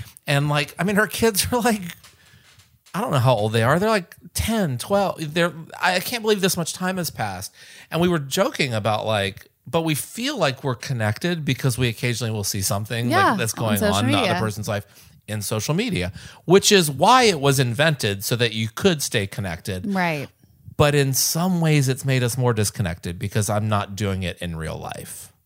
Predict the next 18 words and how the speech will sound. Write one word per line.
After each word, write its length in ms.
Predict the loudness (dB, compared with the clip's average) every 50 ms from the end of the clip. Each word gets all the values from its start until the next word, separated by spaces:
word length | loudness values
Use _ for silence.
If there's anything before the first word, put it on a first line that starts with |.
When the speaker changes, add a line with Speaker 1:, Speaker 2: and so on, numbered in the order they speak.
| _ _ _
Speaker 2:
Right. 320 | -2 0 2 2 2 2
You're 120 | 2 2 2
like, 260 | 2 2 0 -2 -6
"What, 220 | -6 -6 -4 -4 -4
do 140 | -2 -2 -2
I 120 | -2 -2
remember 360 | -2 -2 -2 -2 -2 -2 -2 -2
her 120 | -4 -4
name? 260 | -4 -4 -4 -4 -4 -4
'Cause 140 | -4 -4
I 40 | -4
haven't 220 | -2 -2 -2 -2 -4 _ _
actually 500 | -2 -2 0 0 0 0 0 2 2 2
talked 320 | 2 2 2 2 2 6 6
to 40 | 6
her." 340 | 6 8 6 6 6 8 6
Speaker 1:
<laughs> 20 | 6
Right. 520 | 6 4 4 2 2 2 0 -2 -8 -16